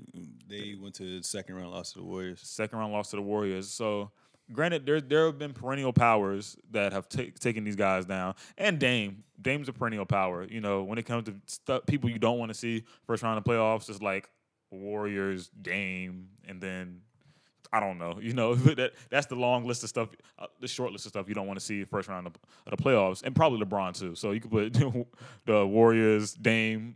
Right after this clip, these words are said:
Speaker 2: Lillard, and then LeBron James in the first round of playoffs. You don't wanna see that. But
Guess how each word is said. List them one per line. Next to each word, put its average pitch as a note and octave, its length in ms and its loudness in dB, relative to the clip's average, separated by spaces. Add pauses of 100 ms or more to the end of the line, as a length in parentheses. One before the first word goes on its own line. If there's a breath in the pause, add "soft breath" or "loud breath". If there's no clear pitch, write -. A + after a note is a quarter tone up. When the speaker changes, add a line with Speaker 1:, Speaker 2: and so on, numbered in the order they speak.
Speaker 2:
Lillard, G#2+ 380 2
and G2+ 100 -4
then G#2 120 0
LeBron G2 380 2
James F#2+ 460 -4 (280)
in G#2 60 -10
the F#2+ 40 -14
first G2 200 0
round F#2+ 120 2
of F2+ 60 -6
playoffs. F#2 220 0
You G#2 40 -2
don't F#2+ 80 -2
wanna F#2 140 -4
see F#2+ 80 -8
that. F2+ 180 -4 (340 loud breath)
But D3+ 360 6